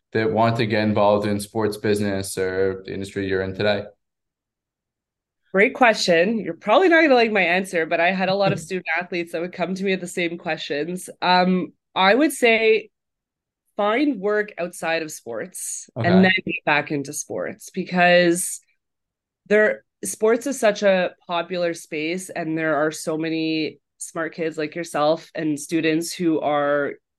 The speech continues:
Speaker 2: you know, building out these sports management programs and getting a ton of experience. And I really think what has been a, a catalyst in my career and from what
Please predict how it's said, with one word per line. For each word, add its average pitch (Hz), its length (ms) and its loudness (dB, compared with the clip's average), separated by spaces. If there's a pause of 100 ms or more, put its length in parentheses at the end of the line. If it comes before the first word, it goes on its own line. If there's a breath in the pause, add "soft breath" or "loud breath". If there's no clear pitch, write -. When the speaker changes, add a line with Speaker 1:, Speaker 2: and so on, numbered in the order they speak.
(160)
Speaker 2:
you 170 160 -6
know, 143 520 -4
building 160 340 -2
out 156 160 -4
these 156 200 -6
sports 151 280 -8
management 175 520 -2
programs 170 640 0 (500 soft breath)
and 160 260 -2
getting 165 300 -2
a 156 60 -4
ton 160 280 -10
of 156 80 -4
experience. 165 1000 -4 (580)
And 190 100 0
I 185 60 2
really 185 440 -2
think 190 420 -8 (120)
what 170 460 -4 (220)
has 170 380 -8
been 160 540 0 (120)
a, 156 100 -8 (220)
a 185 60 -12
catalyst 190 520 0
in 170 60 -2
my 156 200 0
career 180 360 -2
and 165 180 -4
from 156 240 -8
what 156 180 -6